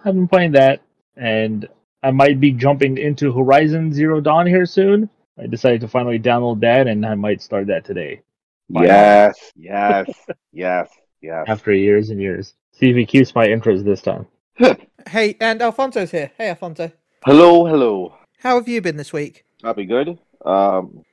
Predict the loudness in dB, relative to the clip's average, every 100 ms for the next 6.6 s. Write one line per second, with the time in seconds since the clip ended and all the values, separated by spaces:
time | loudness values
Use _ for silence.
0 | -2 0 0 -4 -10 -12 -10 -4 -4 -4
1 | -4 -4 -4 0 2 2 0 -10 -20 -6
2 | 2 2 4 4 4 2 -6 _ _ 2
3 | 4 6 6 4 0 2 -2 -6 -8 -10
4 | -14 -12 -8 -6 -6 -10 _ -12 -4 0
5 | 0 0 -6 -6 -6 -4 -2 -2 -2 2
6 | 2 2 2 0 0 -6